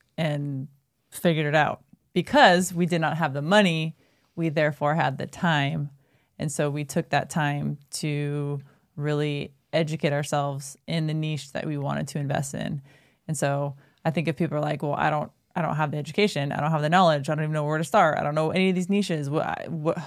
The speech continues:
ah," you know, it's like a analysis paralysis. I think it's taking one thing at a time. We knew we wanted to invest in real estate, so I think we just started there. So we just started reading books. We started opening our phone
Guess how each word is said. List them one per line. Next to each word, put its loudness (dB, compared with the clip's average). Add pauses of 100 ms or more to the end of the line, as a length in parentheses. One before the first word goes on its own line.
(420)
ah," 6
you -2
know, 4
it's 0
like 2
a -2
analysis -2
paralysis. -2 (380)
I 2
think 2
it's -6 (220)
taking 4
one 6
thing 4
at 4
a 4
time. 2
We 2
knew 4
we 4
wanted 4
to 2
invest 2
in -6
real -2
estate, -6
so -2
I 2
think -4
we 0
just -2
started -2
there. -2
So -6
we -2
just -4
started -2 (300)
reading 0
books. -2 (440)
We -2
started 2 (120)
opening 0
our 2
phone 2